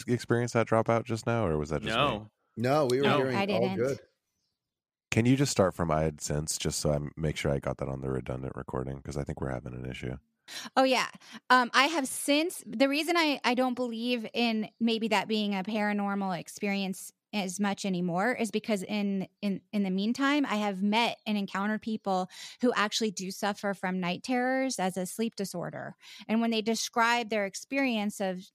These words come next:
Speaker 4: of night terrors, it feels almost like a supernatural experience.
Speaker 3: Yeah.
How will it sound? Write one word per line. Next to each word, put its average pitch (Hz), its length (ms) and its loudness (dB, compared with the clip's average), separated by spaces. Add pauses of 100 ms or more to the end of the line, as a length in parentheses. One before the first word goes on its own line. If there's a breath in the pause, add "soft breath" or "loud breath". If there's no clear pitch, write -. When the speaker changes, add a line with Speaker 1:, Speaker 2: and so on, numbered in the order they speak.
(140)
Speaker 4:
of 190 160 0
night 220 320 0
terrors, 196 400 0
it 160 200 -10
feels 226 380 0
almost 196 340 -2
like 190 160 -4
a 190 100 -2
supernatural 180 720 -4
experience. - 880 -8 (300)
Speaker 3:
Yeah. 80 320 -4